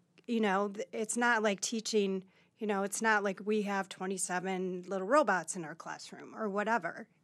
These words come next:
You know, we, they each have their own unique personalities. And we do have to, like, work with,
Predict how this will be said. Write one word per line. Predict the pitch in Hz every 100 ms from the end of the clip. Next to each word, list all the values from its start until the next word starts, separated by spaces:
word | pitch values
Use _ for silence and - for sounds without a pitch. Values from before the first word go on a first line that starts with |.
| _
You | 214
know, | 190 190
we, | 185 208 214 214 - - - - -
they | 202
each | 190 226 226 -
have | 202 190 190
their | 190 185
own | 196 196
unique | 190 196 190 185 -
personalities. | 202 - 185 202 202 185 120 - -
And | 247 254
we | 254
do | 311
have | 302 226 -
to, | 202 185 - - - - - _ _ 220
like, | 208 -
work | 202 208 202 196 220
with, | 220 220 -